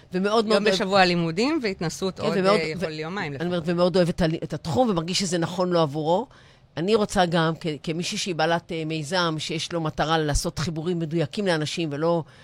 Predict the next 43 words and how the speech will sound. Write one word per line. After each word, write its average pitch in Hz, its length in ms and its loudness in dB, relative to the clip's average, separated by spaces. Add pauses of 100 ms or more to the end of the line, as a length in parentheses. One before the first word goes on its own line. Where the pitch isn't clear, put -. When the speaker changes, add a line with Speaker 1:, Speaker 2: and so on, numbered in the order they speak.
(180)
Speaker 1:
לשלוח 180 280 -2
אנשים 170 260 0
לידיים 170 420 2 (160)
לא 170 200 4
מקצועיות, 156 640 -2 (320)
להבין, 190 480 0 (380)
אה, 147 240 -6
אה, 143 240 -4
האם 214 240 2
גם 233 220 4
אדם 196 220 2
כזה 254 220 0
יכול 196 240 2
לתת 214 280 -4
את 190 100 -10
אותו 202 200 -2
מענה, 208 240 0
שיכול 185 200 -4
לתת 208 240 -6
לאדם 226 260 2
שזה 180 340 -4
עוד 233 220 6
כלי 208 380 -2
בנוסף 202 720 4
לזה 180 180 -4
שיש - 240 -6
לו 175 60 -2
תואר 156 200 -2
שני 170 200 -8
טיפולי, 240 480 -4
כמוך 185 320 -2
ביועצת 147 360 -10
חינוכית, 214 560 -6 (480)
ו-, 151 120 -4
אה, 180 220 2
אה, 170 80 0 (320)
אה, 139 200 -4
מיינדפולנס 220 640 2
את 196 100 -8
עוסקת, 165 560 -8
ודמיון 175 360 -2
מודרך, 277 460 -2
וזה 220 140 4